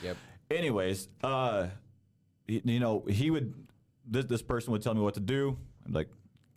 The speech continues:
Speaker 2: "Roger, sir, got it, moving on it, and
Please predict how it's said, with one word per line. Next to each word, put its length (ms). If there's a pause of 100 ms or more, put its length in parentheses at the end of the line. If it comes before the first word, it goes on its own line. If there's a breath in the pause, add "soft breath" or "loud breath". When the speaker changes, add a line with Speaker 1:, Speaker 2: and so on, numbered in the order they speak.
Speaker 2:
"Roger, 320
sir, 320 (100)
got 220
it, 140 (160)
moving 260
on 160
it, 160 (100)
and 400